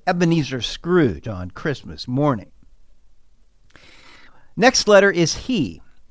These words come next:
Verse thirty-three, "Teach me, O Lord, the way of your statutes, and I shall keep it to the end. Give me understanding, and I shall keep your law. Indeed, I shall observe it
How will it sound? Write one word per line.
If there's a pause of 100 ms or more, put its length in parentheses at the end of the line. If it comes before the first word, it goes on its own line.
(380)
Verse
thirty-three, (800)
"Teach
me,
O
Lord,
the
way
of
your
statutes, (320)
and
I
shall
keep
it
to
the
end. (240)
Give
me
understanding, (260)
and
I
shall
keep
your
law.
Indeed, (380)
I
shall
observe
it